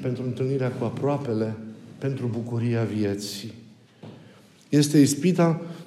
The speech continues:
de a nu acorda credit lucrurilor cu adevărat importante. Și acestea sunt marile noastre păcate.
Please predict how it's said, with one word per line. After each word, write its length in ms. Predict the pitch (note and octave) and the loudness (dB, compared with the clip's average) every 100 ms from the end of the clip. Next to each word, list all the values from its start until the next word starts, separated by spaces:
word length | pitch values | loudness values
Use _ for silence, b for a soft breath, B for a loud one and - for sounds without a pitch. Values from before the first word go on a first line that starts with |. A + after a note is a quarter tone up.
| B B B B B _ _ _ - | B B B B B _ _ _ -12
de 180 | B2 C3 | 2 4
a 120 | C3+ | 6
nu 280 | C#3+ G3 G3 | 8 8 8
acorda 560 | D#3+ - C#3+ B2+ D3 D#3+ | 4 4 4 4 4 2
credit 540 | - C3+ F3 C3+ B2+ - B B | 2 2 4 4 0 -2 B B
lucrurilor 760 | B2+ C3+ D#3+ D3+ D3 C#3 C3 B2+ - | -2 2 2 0 -2 0 0 -2 -6
cu 120 | C3+ | -4
adevărat 680 | B2+ A#2+ A2+ A#2+ D3 C#3+ - B2+ | -2 -2 0 0 0 -2 -4 -6
importante. 840 | A#2 A2+ G2+ B2 G#2+ G2+ G#2+ G#2 - B B B B B B | -4 -2 -2 0 0 -2 -6 -8 -8 B B B B B B
Și 140 | - | 0
acestea 400 | B2+ E3 D#3+ D3 | 2 4 2 0
sunt 280 | B2 A#2+ A#2 | 0 2 2
marile 380 | B2+ B2+ A#2+ A2+ | 4 2 2 4
noastre 340 | A#2 A#2 A#2 | 2 2 -2
păcate. 600 | G#2+ G#2 A2+ G2+ - A2 | -4 -6 -6 -6 -8 -12